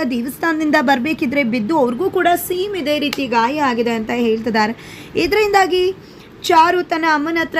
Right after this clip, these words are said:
ಬಂದಿದ್ದೆ ಬೀಳಲೇಬೇಕಾಗತ್ತೆ, ವಧೆಗಳು ಬೀಳ್ತಾವೆ ಅಂತ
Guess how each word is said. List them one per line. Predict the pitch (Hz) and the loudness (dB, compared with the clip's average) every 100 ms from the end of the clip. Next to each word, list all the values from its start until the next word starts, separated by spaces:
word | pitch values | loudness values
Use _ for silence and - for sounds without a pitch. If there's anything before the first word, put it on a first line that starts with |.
| 311 | 0
ಬಂದಿದ್ದೆ | 277 269 294 262 302 | 0 -2 -2 0 0
ಬೀಳಲೇಬೇಕಾಗತ್ತೆ, | 240 269 339 415 381 311 311 294 285 294 | 0 -2 0 0 0 0 0 0 2 2
ವಧೆಗಳು | 277 262 294 269 294 285 | 2 0 0 2 2 2
ಬೀಳ್ತಾವೆ | 233 262 302 302 277 277 | 0 -2 0 2 2 2
ಅಂತ | 262 | 0